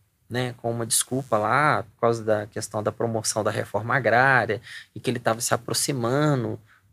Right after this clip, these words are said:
do, do, do, do, do, dos países comunistas e tal, aquela coisa toda e tal. Mas você tirou pra manter. Tipo assim, você mudou tudo pra manter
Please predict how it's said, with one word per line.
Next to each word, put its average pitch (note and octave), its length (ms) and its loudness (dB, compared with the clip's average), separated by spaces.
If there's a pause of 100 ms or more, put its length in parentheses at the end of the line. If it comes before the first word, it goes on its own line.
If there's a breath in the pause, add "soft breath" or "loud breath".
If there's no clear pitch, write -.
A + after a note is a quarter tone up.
do, A2 180 6
do, G#2 260 2 (600)
do, G2+ 120 -2
do, G2 260 -2
do, G#2 360 -6 (180)
dos A2 220 -4
países G#2+ 320 0
comunistas C3 800 -2
e G#2+ 60 -6
tal, C#3 320 4
aquela A#2+ 260 2
coisa A#2+ 240 -4
toda C#3+ 360 0
e C#3 40 -4
tal. - 220 -4 (480 soft breath)
Mas C#3 220 4
você D#3 220 2
tirou F3+ 280 10
pra F#3 160 6
manter. F#3+ 480 0 (440)
Tipo - 140 -4
assim, B2+ 180 4
você C3 320 4
mudou D3+ 560 6
tudo D#3 680 0 (520)
pra B2+ 120 4
manter C#3+ 360 2